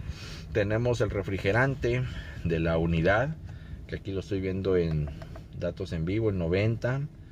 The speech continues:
Tenemos, eh, el, el maf. Acuérdense que en esta unidad, los que hemos visto o los que analizamos el, la videoconferencia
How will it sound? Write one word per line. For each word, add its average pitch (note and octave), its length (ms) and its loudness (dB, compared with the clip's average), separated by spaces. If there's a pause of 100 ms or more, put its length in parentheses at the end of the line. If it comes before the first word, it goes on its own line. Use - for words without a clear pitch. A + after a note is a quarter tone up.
(320)
Tenemos, G2 960 2
eh, D#2 720 2 (240)
el, D2+ 300 0
el D#2 180 2
maf. C3 460 4 (1500)
Acuérdense G#2+ 580 2
que E2 260 0
en F2 120 0
esta G#2 220 2
unidad, A2+ 500 6
los F#2+ 240 -2
que F#2+ 220 2
hemos A2 340 0
visto G#2+ 380 0
o F2 500 2
los E2 160 -2
que F#2+ 80 0
analizamos F#2 720 0
el, D#2 800 0 (280)
la F2+ 120 2
videoconferencia F2+ 1120 2